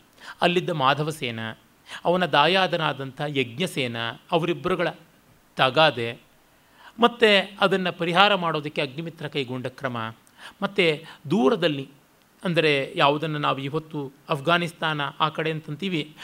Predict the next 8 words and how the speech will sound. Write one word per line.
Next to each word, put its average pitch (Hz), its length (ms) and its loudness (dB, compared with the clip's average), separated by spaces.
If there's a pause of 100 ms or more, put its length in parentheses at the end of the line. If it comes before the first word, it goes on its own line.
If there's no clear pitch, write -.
ಸಿಂಧು, 165 500 0 (260)
ವಂಶು 160 560 -2 (300)
ಮತ್ತು 147 500 -4 (1300)
ಕುಬಾ, 151 540 -2 (480)
ಆ 156 160 8
ರೀತಿಯಾದ 175 420 0
ನದಿಗಳು, 139 420 -2
ಕಾಬೂಲ್ 147 540 4